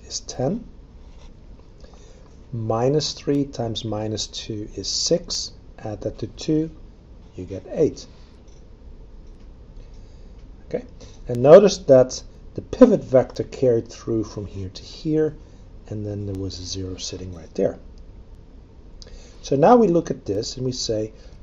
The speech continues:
how do we need to pivot so that this zero right here is no longer a zero? And notice that the second row needs to be swapped with the third row. So that is the pivot matrix that looks like this.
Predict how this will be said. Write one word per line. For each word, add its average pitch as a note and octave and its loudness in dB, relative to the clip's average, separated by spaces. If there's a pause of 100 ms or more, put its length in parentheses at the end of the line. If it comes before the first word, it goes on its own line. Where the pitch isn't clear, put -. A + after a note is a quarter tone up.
(140)
how F#3 6
do F3 2
we D#3+ 4
need C#3 0
to - -8
pivot B2+ 4
so B2 -4
that A#2 0 (420)
this C3+ 4
zero A#2+ 4 (220)
right G#2+ -6
here D3 0 (480)
is A2+ -4
no G#2+ -4
longer F#2 -6
a F2+ -8
zero? - -12 (640)
And B2 -2
notice D#3+ 4
that B2 4
the - -10
second D#3 -2
row A2+ 2
needs A2+ -4
to - -12
be A#2+ -6
swapped - -8
with A2+ -6
the A#2+ -12
third D#3+ 0
row. F2+ -8 (760)
So - -8
that B2+ 2
is A2 -4
the A2 -6
pivot A#2 0
matrix G2+ -6
that G2 -10
looks G2 -10
like F#2+ -10
this. - 2